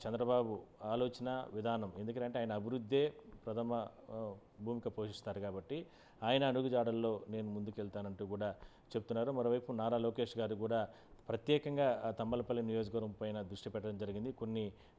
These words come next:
కార్యక్రమాలు, కొన్ని ప్రాజెక్టులు, వీటికి కూడా ఆయన ఇప్పటికే కూడా, ఆ, అంటే, ఆ, పర్మిషన్లు ఇవ్వడం జరిగింది. వాటన్నిటిని కూడా సకాలంలో పూర్తి చేసి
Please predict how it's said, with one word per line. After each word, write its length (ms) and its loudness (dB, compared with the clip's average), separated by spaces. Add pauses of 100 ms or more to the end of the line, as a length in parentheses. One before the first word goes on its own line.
కార్యక్రమాలు, 560 2
కొన్ని 280 -4
ప్రాజెక్టులు, 560 0
వీటికి 240 -6
కూడా 300 -2 (200)
ఆయన 280 -6 (220)
ఇప్పటికే 280 -6
కూడా, 300 0 (400)
ఆ, 80 -4
అంటే, 580 0
ఆ, 180 -2 (520)
పర్మిషన్లు 380 0
ఇవ్వడం 240 4
జరిగింది. 260 0
వాటన్నిటిని 540 0
కూడా 260 4 (380)
సకాలంలో 440 4
పూర్తి 340 -4
చేసి 420 -2